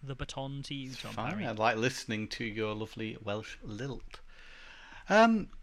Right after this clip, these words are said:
Speaker 2: yeah, I've picked up a couple of things here and there. Uh, Atlantis for the C D I, which is a, a rather, uh, <laughs> basic first-person shooter, but as far as I know, there's two,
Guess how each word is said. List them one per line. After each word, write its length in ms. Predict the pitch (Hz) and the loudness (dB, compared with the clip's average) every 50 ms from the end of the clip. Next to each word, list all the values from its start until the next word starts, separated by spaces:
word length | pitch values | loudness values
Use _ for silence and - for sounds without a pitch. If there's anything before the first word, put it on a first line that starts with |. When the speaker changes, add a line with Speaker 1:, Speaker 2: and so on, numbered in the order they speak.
| - - - - - | -16 -16 -14 -8 0
Speaker 2:
yeah, 360 | 156 208 247 262 214 123 120 | 4 8 10 12 12 12 12
I've 220 | 165 208 202 - | 12 12 10 6
picked 220 | - 143 - - - | 2 2 2 2 -2
up 120 | - - | -2 -2
a 60 | 123 | -4
couple 360 | - - - 180 180 - 135 117 | -2 0 0 0 0 2 0 0
of 80 | - | 0
things 460 | - - 123 117 123 151 180 175 - - | 2 2 2 4 4 2 -2 -4 -4 0
here 300 | 135 127 123 117 107 107 | 0 2 2 2 0 0
and 160 | 104 101 95 | 0 2 4
there. 320 | 95 98 113 147 170 165 - _ _ - | 4 4 4 4 2 -2 -6 _ _ -2
Uh, 220 | 113 107 110 - - | 0 2 2 2 2
Atlantis 760 | 120 - - - 110 120 143 151 135 - - 175 - - - | 0 -4 -2 4 6 6 6 6 4 -2 -4 -4 -4 -6 -6
for 140 | - - 123 | -6 -4 -2
the 160 | 117 117 110 | -2 -2 -4
C 260 | - - - 120 113 | -4 -2 -2 -2 -2
D 160 | 104 110 98 | 0 2 2
I, 200 | 95 92 107 123 | 4 4 4 2
which 260 | 123 117 127 - - | 0 -4 -8 -10 -12
is 120 | 107 98 - | -10 -8 -8
a, 140 | 107 101 113 - - 107 | -8 -8 -8 -10 -10 -8
a 160 | 104 104 - | -6 -6 -6
rather, 680 | - 110 110 107 104 104 101 107 104 101 98 101 101 101 | -6 -2 0 2 2 2 0 -2 -2 -2 -2 -2 -2 0
uh, 240 | 101 98 98 101 98 - - _ _ - - - - - | 0 0 0 -2 -2 -4 -8 _ _ -20 -20 -20 -14 -10
<laughs> 560 | - - - - - - - - - - _ | -8 -6 -4 -4 -4 -6 -8 -12 -20 0 _
basic 540 | - 143 147 139 - - - 120 107 - - | 8 8 8 6 2 -2 0 -2 -2 -2 -4
first-person 600 | - 131 120 110 - - 123 113 101 - - 104 | -2 0 0 0 0 -2 -2 -2 -2 -2 -6 -6
shooter, 420 | - - 113 101 - - - 120 | -6 -4 -4 -4 -4 -6 -8 -8
but 240 | - - 110 - - _ _ - - - - - _ _ | -6 -8 -8 -10 -10 _ _ -20 -20 -20 -20 -20 _ _
as 60 | - - | 0 4
far 120 | 196 202 | 6 6
as 80 | 185 - | 6 8
I 140 | 180 160 156 | 6 6 6
know, 280 | 151 147 147 139 139 139 - - - - - - - | 8 6 6 6 4 2 -4 -12 -18 -18 -20 -6 -2
there's 160 | - 151 - | -2 -2 2
two, 280 | - - 240 233 180 | 4 4 4 4 2